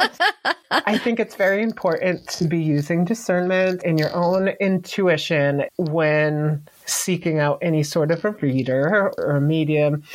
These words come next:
And a medium is a reader, but there are other forms of readers. And I would question it if there are certain things that are said in a reading. And the cardinal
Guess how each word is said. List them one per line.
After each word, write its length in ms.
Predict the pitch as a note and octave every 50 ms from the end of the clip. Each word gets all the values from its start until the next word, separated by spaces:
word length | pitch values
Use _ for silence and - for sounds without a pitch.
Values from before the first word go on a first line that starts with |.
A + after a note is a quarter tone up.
| - - _ _ -
And 120 | G3+ G3
a 20 | G#3
medium 360 | G#3+ A3+ A3 G3 F3+ E3 D#3+
is 180 | - E3+ C3+
a 80 | D3 B2+
reader, 360 | B2 B2 A#2+ A#2+ C3 C3 B2+ -
but 220 | C#3 C3 B2+ - - _ _ _ _ _ _ _ - -
there 140 | C#3+ C3
are 140 | C3 - -
other 180 | C#3+ C3 B2+ B2+
forms 400 | - - C#3 C3 B2+ C3 A#2+ -
of 120 | D3 C#3
readers. 320 | C3 C3+ C3+ C3+ C3+ C3 - _ _ _ _ _ -
And 520 | F#3+ F3+ F3 F3 F3 E3+ F3 E3+ - - - - _ -
I 140 | A#3 C#4
would 200 | C#4+ D4 C#4 C#4+
question 520 | - - - E4+ D#4+ D#4+ - - D#4 C#4 B3+
it 140 | A3+ - -
if 160 | A#3 A3+ -
there 180 | - A3 A3 A3
are 60 | G#3+
certain 520 | G#3 - - A3 - - A3+ A3 G#3+ G3+
things 520 | F#3+ - - G3 G3 G3+ G#3 G#3+ G#3 - - -
that 420 | G3 F#3+ F#3+ F#3 F3 - - - - - - - - - - - - _ _ - -
are 100 | G#3 G#3+
said 460 | - - - - G#3+ F#3+ F#3+ G3 A3
in 200 | - A#3 B3 B3
a 60 | A#3+
reading. 540 | A#3 B3+ C4+ C4 C4+ D4 D#4 D#4+ D#4 D4+ D#4 - - - - - - _ -
And 120 | A#3 A#3+
the 60 | A#3+ A#3
cardinal 880 | - - D#4+ F4 G4 F#4+ F4 D#4 D#4 D4 D4 C#4+ C#4 C#4 C4+ C#4